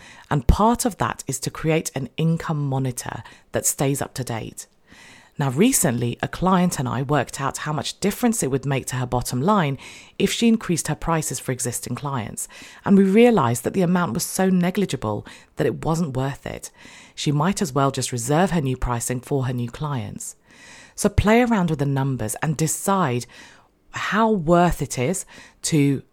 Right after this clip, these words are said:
apply those to existing clients, and then use that to steer your decision about how to approach it. And my fourth tip relates to how you communicate your price increase. I mentioned earlier the need to think about how much notice you need to give people and how it may depend on just how big the change is.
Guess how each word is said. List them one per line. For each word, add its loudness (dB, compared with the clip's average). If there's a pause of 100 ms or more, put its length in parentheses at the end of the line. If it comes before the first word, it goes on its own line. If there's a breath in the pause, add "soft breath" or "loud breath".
apply 4
those 0
to -8
existing -6
clients, -4 (380 loud breath)
and 6
then 6
use 0
that -2
to -4
steer 0
your 2
decision -4
about -6
how -6
to -8
approach -6
it. -12 (500)
And 6
my 8
fourth 6
tip -2
relates 2
to -4
how -2
you 2
communicate 0
your 0
price -2
increase. -6 (520 loud breath)
I 4
mentioned 4
earlier 0
the -2
need 2
to -6
think -2
about -6
how -6
much -4
notice 0
you -2
need -2
to -8
give -2
people -6
and -2
how -2
it -2
may 0
depend 0
on -2
just -6
how -2
big -4
the -4
change -4
is. -6